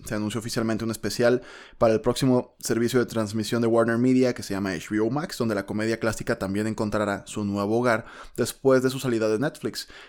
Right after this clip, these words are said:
Para ser claros, este no será un nuevo episodio de Friends, tampoco es un reboot,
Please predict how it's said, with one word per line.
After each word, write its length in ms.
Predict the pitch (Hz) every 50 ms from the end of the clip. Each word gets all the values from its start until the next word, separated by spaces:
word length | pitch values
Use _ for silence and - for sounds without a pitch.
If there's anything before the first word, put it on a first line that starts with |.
| - _
Para 180 | 131 143 160
ser 120 | 151 214 214
claros, 300 | 220 208 190 185 175 175
este 160 | - - 185
no 100 | 165 143
será 240 | - 175 151 147 147
un 140 | 147 139
nuevo 160 | 139 135 135 131
episodio 340 | - 123 107 117 117 117
de 80 | 113 95
Friends, 540 | - - 104 104 117 151 - - - - _ -
tampoco 340 | 113 107 104 117 113 120
es 60 | 110 127
un 140 | 123 117
reboot, 440 | 117 117 101 104 107 117 123 127 -